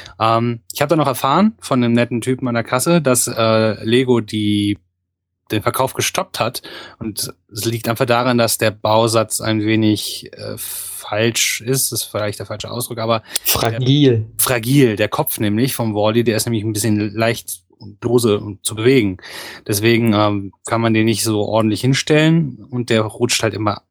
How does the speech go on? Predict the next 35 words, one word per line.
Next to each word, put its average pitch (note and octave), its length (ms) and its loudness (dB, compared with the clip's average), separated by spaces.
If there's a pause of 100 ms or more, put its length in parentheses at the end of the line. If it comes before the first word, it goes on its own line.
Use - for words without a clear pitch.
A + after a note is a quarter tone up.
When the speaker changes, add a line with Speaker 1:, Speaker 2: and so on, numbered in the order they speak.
(420)
Speaker 1:
also G#2 140 -4
der G#2 100 0
dreht A#2 240 2
sich A2 120 0
immer G#2 160 2
weg. A2+ 220 -2 (1300)
Deswegen B2+ 320 2
haben B2+ 100 4
sie A#2+ 60 6
ihn A2+ 80 6
nicht A2+ 100 4
verkauft, B2 400 2
aber C3+ 160 -2
interessanterweise C3 540 -2
Speaker 2:
Also C3 100 6
Wall-E D#3 260 4
ist D3 140 0
immer C#3+ 180 2
traurig, C#3+ 560 0
oder B2+ 220 4
was? C#3 340 -2
Speaker 1:
Nee, A#2 420 -4
Wall-E A#2+ 360 -2
guckt, - 380 -8
hat A#2+ 100 -10
eigentlich B2 180 -8
das - 140 -10
Genick B2 240 -8
gebrochen A#2 400 -8
und A#2+ 60 -10
guckt A2+ 180 -12
immer A#2 160 -6
nach A2 160 -2
hinten. B2 220 -2
Speaker 2:
<laughs> D#3 1500 0